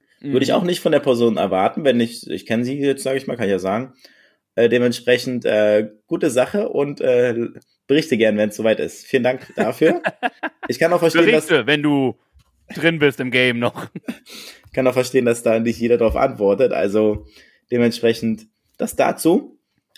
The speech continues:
Speaker 2: Und jetzt kommt die neue Frage für diese Woche.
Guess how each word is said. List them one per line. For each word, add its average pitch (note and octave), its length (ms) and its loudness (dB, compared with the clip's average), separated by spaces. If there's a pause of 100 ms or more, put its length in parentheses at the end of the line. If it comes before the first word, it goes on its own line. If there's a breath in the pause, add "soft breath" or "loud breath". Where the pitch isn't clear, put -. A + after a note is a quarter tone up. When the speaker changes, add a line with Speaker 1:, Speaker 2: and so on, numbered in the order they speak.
(300 soft breath)
Speaker 2:
Und E3 200 0
jetzt D#3+ 200 0
kommt D#3+ 200 -2
die D3+ 60 -2
neue D#3+ 200 2
Frage B2+ 280 -2
für B2 140 -2
diese C3 260 -6
Woche. A#2+ 440 0